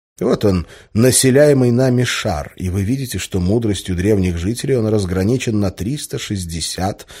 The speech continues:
долготных градусов, причём за точку отсчёта принимается меридиан Железного, одного из Канарских островов.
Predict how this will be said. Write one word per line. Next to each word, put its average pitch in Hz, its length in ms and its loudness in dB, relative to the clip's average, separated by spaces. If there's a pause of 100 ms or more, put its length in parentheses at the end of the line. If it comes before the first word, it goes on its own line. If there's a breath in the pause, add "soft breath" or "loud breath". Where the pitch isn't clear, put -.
(120 loud breath)
долготных 92 720 -2
градусов, 78 760 -6 (340 soft breath)
причём 95 280 0
за 98 160 0
точку 98 400 0
отсчёта 139 540 0
принимается 113 600 -2
меридиан 104 560 2
Железного, 90 960 0 (240 soft breath)
одного 87 360 -4
из 85 200 -4
Канарских 85 640 -8
островов. 92 500 -8